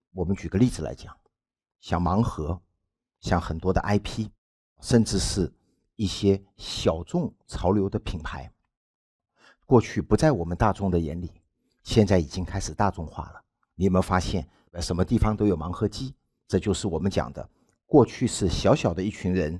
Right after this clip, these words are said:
喜欢使用的东西，现在整个社会都开始接受它。那么理性跟感性，这是最让我们挣扎的一件事情。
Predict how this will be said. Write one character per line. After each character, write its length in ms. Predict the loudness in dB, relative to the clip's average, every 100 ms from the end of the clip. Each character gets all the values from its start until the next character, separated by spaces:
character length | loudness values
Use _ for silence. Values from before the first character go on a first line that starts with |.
| -12
喜 200 | -16 -6
欢 180 | 0 2
使 160 | 0 -4
用 120 | -4
的 100 | -4
东 200 | -6 -8
西， 320 | -8 -8 -10 _ -8
现 220 | 0 4
在 120 | 4
整 200 | 4 -2
个 120 | -2
社 200 | 0 0
会 260 | 0 -2 -6 -2
都 140 | 0
开 160 | 0 -4
始 120 | -4
接 180 | -4 -2
受 160 | -2
它。 180 | -8 -12 -20 _ _ _ _ -10 2
那 80 | 4
么 180 | 4 0 0
理 180 | 2
性 240 | 2 2 4
跟 180 | 4 2
感 220 | -2 -4
性， 320 | -4 -4 -6 _ -6
这 140 | -4
是 160 | -2 -2
最 160 | 0
让 180 | 2 0
我 100 | -2
们 120 | -8
挣 220 | -2 -2 0
扎 180 | -4
的 80 | -8
一 60 | -12
件 200 | -12 -12
事 200 | -12 -16
情。 180 | -18